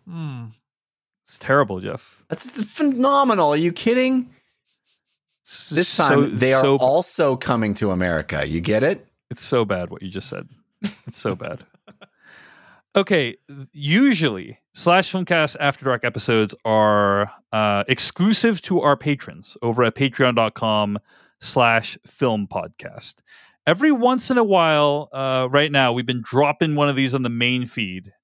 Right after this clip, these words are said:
Speaker 2: uh, just to give people a preview and understanding of what they would be getting
Speaker 1: Mm-hmm.
Speaker 2: three to four times a month if they subscribe to our Patreon over at patreon dot com slash film podcast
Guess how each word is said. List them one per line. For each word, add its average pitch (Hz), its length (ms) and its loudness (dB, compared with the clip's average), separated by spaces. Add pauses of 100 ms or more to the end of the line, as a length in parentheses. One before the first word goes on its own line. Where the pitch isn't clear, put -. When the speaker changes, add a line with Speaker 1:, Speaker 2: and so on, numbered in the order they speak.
Speaker 2:
uh, 107 440 0
just - 240 -4
to 156 100 2
give 139 320 0
people 143 440 0
a 117 60 -6
preview 190 460 0
and 135 100 0
understanding 165 840 -2 (320)
of 120 120 -8
what 147 200 2
they 147 140 2
would 147 340 -2
be 302 120 2
getting 123 560 -2
Speaker 1:
Mm-hmm. 131 340 -12
Speaker 2:
three - 340 0
to 262 80 2
four 247 280 0
times 214 380 -2
a 165 60 0
month 147 580 -2 (460)
if 165 180 0
they 165 140 4
subscribe 143 480 0
to 143 80 0
our 123 60 0
Patreon 120 360 -2
over 107 160 2
at 101 80 2
patreon 107 300 -2
dot 98 160 0
com 101 180 -2
slash 98 240 -4
film 123 160 0
podcast 107 640 0